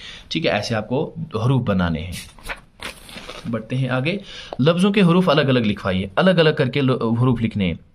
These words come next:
एलिफ वाव रे और लिखा हुआ ना, एलिफ वाव रे अलग से लिखना है। जान, जिम अलिफ जा नून होता है जान, जीम अलग से, एलिफ अलग से और नून अलग से होगा जान। अब, एली बे अब, एलिफ और बे अब। कल,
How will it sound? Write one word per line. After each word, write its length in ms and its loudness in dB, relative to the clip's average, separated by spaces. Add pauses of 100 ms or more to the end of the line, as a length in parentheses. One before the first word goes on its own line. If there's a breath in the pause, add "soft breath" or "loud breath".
(140)
एलिफ 260 0
वाव 120 4
रे 220 0
और 200 4
लिखा 220 2
हुआ 100 2
ना, 200 2 (380 loud breath)
एलिफ 420 0 (1000)
वाव 440 2
रे 240 2
अलग 180 -2
से 140 -4
लिखना 240 -4
है। 120 -10 (300 loud breath)
जान, 340 2
जिम 140 4
अलिफ 140 2
जा 180 4
नून 200 4
होता 160 2
है 60 -2
जान, 360 2
जीम 280 2
अलग 140 2
से, 320 -2 (680)
एलिफ 200 0
अलग 140 2
से 260 -2
और 180 2
नून 280 4
अलग 200 0
से 140 -6
होगा 140 0
जान। 400 -2 (520 loud breath)
अब, 380 0
एली 180 4
बे 240 0
अब, 280 0
एलिफ 400 0
और 120 -4
बे 320 -2
अब। 280 -6 (460)
कल, 220 0